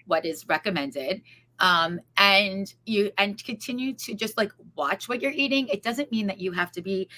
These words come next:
quite as strict, but as you were doing it, you probably learned some really good choices of what you should have. Like, obviously, like, you know, you're not going to go and have, like, an ice cream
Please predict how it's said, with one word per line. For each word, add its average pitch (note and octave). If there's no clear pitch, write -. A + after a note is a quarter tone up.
quite G#3
as F#3+
strict, -
but G#3
as A#3
you B3+
were G#3+
doing G#3
it, -
you F#3+
probably A#3
learned F3
some D#3+
really F#3+
good F3+
choices -
of E3
what F3+
you F3+
should E3+
have. E3
Like, D#3+
obviously, F3+
like, D3+
you G#3
know, F3+
you're F#3
not G3+
going F3+
to E3
go F3+
and F3+
have, E3
like, D#3+
an D#3+
ice F#3
cream E3